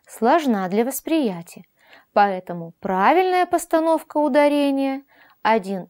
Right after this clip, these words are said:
из признаков грамотного и образованного человека. Однако в русском языке есть одногласная буква, на которую всегда падает ударение в слове. Это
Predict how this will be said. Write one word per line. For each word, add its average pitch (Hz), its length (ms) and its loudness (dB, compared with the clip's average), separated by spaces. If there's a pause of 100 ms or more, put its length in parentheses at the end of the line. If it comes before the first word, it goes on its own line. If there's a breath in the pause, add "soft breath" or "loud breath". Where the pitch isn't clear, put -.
из - 300 -14
признаков 190 880 -2
грамотного 180 960 -4 (460)
и 214 80 2
образованного 247 1120 -2
человека. 175 840 -8 (880 soft breath)
Однако 302 540 2
в 294 60 0
русском 302 360 -2
языке 320 440 2 (380)
есть 214 440 0
одногласная 240 840 2
буква, 202 600 0 (320 soft breath)
на 226 120 2
которую 240 560 2
всегда 262 720 2
падает 180 520 -6
ударение 226 680 0
в - 60 -14
слове. 196 600 -4 (640 soft breath)
Это 285 500 2